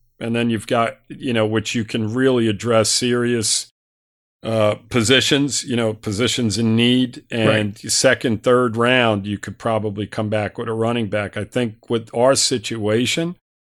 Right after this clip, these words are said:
Speaker 1: unless, you know, like, a, the best running backs there in the second round when we draft, you know, they're still on the board, one of the better running backs.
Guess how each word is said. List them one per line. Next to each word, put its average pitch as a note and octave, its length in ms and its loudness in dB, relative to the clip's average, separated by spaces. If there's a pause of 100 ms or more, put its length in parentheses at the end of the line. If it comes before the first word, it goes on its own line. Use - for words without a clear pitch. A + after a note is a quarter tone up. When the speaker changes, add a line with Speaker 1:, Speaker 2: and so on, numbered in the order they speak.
Speaker 1:
unless, A#2 800 2
you A#2+ 160 -6
know, G#2+ 180 4
like, G#2 320 -2
a, G2+ 260 -6
the C3 560 -14
best A2 380 2
running A#2+ 280 0
backs A2+ 340 0
there A#2+ 260 2
in A#2 80 0
the G#2+ 60 -2
second A2 400 -2
round A2+ 280 -2
when B2 120 -4
we B2 120 -4
draft, B2+ 540 -2
you G#2+ 80 -4
know, G2+ 120 -2
they're G2 120 -4
still A#2 300 -2
on G#2+ 100 2
the G#2 60 -2
board, A#2 340 0
one A2 180 2
of A2 40 2
the A2+ 60 0
better A2+ 300 0
running A2+ 320 -2
backs. A#2+ 420 -6